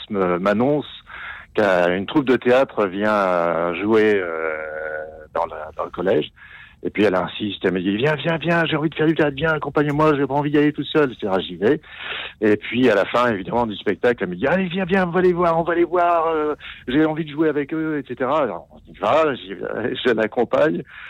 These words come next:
Et puis comme je suis un gentil, euh, et que je sais pas dire non, bah, je l'accompagne. Et, et puis on finit par se retrouver devant la, la metteur en scène qui, qui me dit, « Bah,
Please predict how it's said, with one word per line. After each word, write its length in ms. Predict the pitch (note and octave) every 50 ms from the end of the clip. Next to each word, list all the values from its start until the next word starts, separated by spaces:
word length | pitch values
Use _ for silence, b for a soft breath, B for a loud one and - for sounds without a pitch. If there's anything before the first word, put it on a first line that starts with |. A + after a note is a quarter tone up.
| B B B
Et 100 | - A#2
puis 140 | - - A2+
comme 160 | - C3 A#2
je 60 | A2
suis 320 | - - - A#2 A2+ A#2+ A#2+
un 220 | A2+ A2 G#2+ G#2+ G2+
gentil, 560 | G#2 A2 A2 G#2 - B2+ B2+ B2+ B2+ B2 A#2+
euh, 320 | G#2+ F#2+ G2+ F#2+ F#2 F2+
et 80 | F#2 E2
que 180 | F2 F#2 F#2+
je 60 | F2+ -
sais 100 | - -
pas 140 | - A#2
dire 180 | G2+ A2 A2+ G2+
non, 240 | A2 A#2+ A#2+ A#2+ A#2
bah, 760 | G2+ G2+ F#2 E2+ E2 E2 D#2+ D#2+ D#2+ D#2+ D#2+ E2 E2 E2+ E2+ E2 E2+
je 120 | - -
l'accompagne. 640 | F2 F2 E2 - E2+ D#2+ - G#2 A2+ D3 D#3+ D3 B2
Et, 260 | A#2+ A2 G2+ F#2 E2+ B B B B B B B -
et 80 | -
puis 180 | - - A2+ A2
on 140 | G2+ G2 F2
finit 220 | - G#2 A#2 C#3
par 180 | - B2 A2 -
se 80 | -
retrouver 560 | G#2 - - - - A2+ G#2+ G2 G2+ A#2 B2+
devant 240 | B2+ A#2+ G#2+ G#2 A#2
la, 440 | A#2+ A2+ G2+ G2 F#2 F2 E2+ E2+ E2
la 140 | E2 E2+ E2+
metteur 320 | E2+ F#2 F#2 - A#2 F2+
en 120 | E2+ E2+ E2
scène 300 | - A#2+ A#2+ C3 C3+ -
qui, 600 | - - A2 G2+ G2 F2+ F2 E2 E2 E2+ D#2+ D2+ B B B B B B B -
qui 120 | - G#2
me 80 | F#2+ F#2+
dit, « 140 | G2+ C3+ D3
Bah, 400 | C3 A2+ A2 G#2+ G#2 G2+ G2